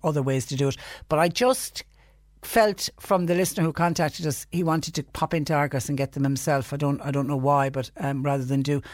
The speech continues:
not everybody is into doing online. Not everybody likes doing online. People like to go into local shops and local stores, uh, as well. And I'm always on about sho-, shopping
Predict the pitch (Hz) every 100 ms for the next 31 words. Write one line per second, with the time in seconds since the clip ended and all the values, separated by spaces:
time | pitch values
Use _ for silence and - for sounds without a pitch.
0 | - 160 160 196 180 175 170 156 156 139
1 | 160 156 - 156 156 151 147 151 151 147
2 | 147 147 147 143 139 151 160 - - -
3 | - 151 147 160 151 147 151 - - -
4 | - 156 151 147 143 - 147 120 - -
5 | - 147 143 139 123 151 139 135 - 139
6 | - 151 135 135 123 - 143 127 127 113
7 | - - 175 117 - 135 127 123 120 117
8 | - - - - 147 - 170 165 165 165
9 | 170 147 135 135 165 143 - - 139 -
10 | 151 143